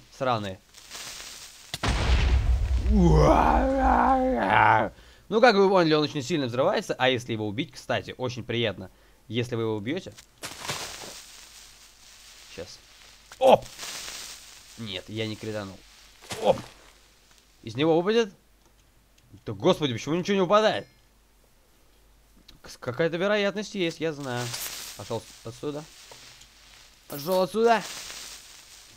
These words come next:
Бэнг! Во! Ти Эн Ти выпадает. Ти Эн Ти. Прям готовая, скрафченная Ти Эн Ти.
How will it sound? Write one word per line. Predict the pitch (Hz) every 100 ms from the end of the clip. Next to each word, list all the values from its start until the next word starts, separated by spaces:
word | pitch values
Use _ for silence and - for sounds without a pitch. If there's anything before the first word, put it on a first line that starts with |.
| - - - - - - - - -
Бэнг! | 254 185 120 - - 131
Во! | 220 131 - - - - -
Ти | 202 202
Эн | 170
Ти | 196
выпадает. | 135 127 117 90 - - - - -
Ти | - 180 190
Эн | 185 170
Ти. | - 233 190 110 - _ _ _ _ -
Прям | 151 139
готовая, | 139 131 185 143 113
скрафченная | - 151 131 - 120 107
Ти | - 135
Эн | 123
Ти. | 123 160